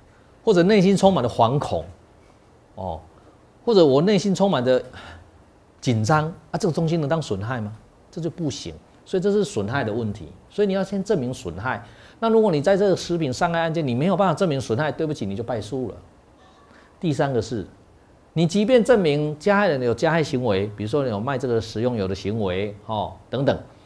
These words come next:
哦，或者说呢，这个空气污染，哦，你有制造空气污染，你有这个加害行为，而且你真的有损害，假设是这样。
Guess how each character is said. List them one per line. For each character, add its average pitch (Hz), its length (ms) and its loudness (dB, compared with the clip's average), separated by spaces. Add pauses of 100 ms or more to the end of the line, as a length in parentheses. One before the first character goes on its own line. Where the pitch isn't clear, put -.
(520)
哦， 101 140 -2
或 170 160 4
者 143 60 6
说 170 180 4
呢， 151 300 0
这 180 120 -2
个 147 200 4
空 165 200 -2
气 170 140 2
污 165 120 6
染， 113 320 4 (340)
哦， 104 300 -4
你 110 120 -2 (100)
有 104 120 -6
制 147 140 -6
造 143 120 2
空 139 160 0
气 135 100 0
污 135 100 0
染， 92 160 0
你 104 60 -4
有 113 80 -2
这 120 80 -4
个 131 80 -2
加 127 140 -2
害 123 80 0
行 104 120 -8
为， 95 140 -6
而 196 80 4
且 180 100 4
你 127 120 0
真 214 160 6
的 220 40 4
有 131 140 6
损 98 180 -2
害， 127 200 0
假 90 180 -2
设 95 120 -4
是 117 100 0
这 117 80 -2
样。 107 100 -2